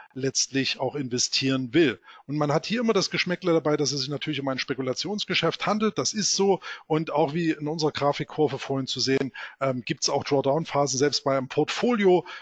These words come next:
weil eben hier die Diversifikation umso wichtiger ist und das aber dennoch auch das Ganze nach unten hin abfedert.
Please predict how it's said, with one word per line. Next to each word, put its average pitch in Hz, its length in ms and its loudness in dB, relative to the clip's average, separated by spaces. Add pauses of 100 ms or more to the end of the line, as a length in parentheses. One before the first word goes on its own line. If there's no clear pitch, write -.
(140)
weil 156 440 2
eben 147 260 0
hier 156 440 2 (760)
die 139 100 -4
Diversifikation 139 1120 -2
umso 135 240 -6
wichtiger 147 420 0
ist 139 120 0
und 135 360 -6
das 147 200 0
aber 143 180 -2
dennoch 143 320 -2
auch 143 160 -2
das - 300 -4
Ganze 139 260 -2
nach 139 140 -4
unten 147 300 -6
hin 135 180 -2
abfedert. 143 640 0